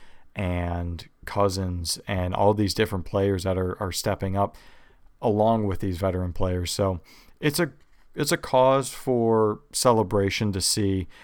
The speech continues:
that all of the hard work, all of the agony that we were going through at one point in the season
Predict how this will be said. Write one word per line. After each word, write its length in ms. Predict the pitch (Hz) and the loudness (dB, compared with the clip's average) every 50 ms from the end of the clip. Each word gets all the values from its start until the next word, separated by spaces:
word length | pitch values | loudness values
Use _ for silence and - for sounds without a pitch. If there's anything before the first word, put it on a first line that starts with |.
| - - | -2 0
that 140 | 107 107 | 0 0
all 220 | - 113 113 117 123 | 4 4 8 8 8
of 60 | 113 | 6
the 80 | 113 107 | 4 0
hard 340 | - - 110 110 107 98 | 4 4 6 6 4 2
work, 280 | 92 98 98 92 - - | 0 0 0 0 0 0
all 140 | 98 98 101 | 2 2 4
of 60 | 98 | 2
the 160 | 101 101 - | 2 -4 -4
agony 440 | - - 92 95 95 104 104 104 104 | -2 -2 -2 0 0 0 2 2 2
that 200 | 95 101 92 107 | 2 2 0 0
we 120 | 104 101 | 0 -2
were 100 | 98 95 | -2 -2
going 260 | 87 - 101 98 98 95 | -2 -2 -2 -2 -2 -2
through 180 | - 101 98 | 0 0 0
at 60 | 98 | 0
one 180 | 95 95 95 90 | 0 -2 -2 6
point 300 | - 107 107 101 101 - | 6 6 6 6 0 -2
in 120 | 110 101 | -4 -4
the 80 | 95 87 | -2 -2
season 460 | - - 107 98 95 90 95 92 85 | -2 -2 -2 -2 -2 -2 -4 -6 -6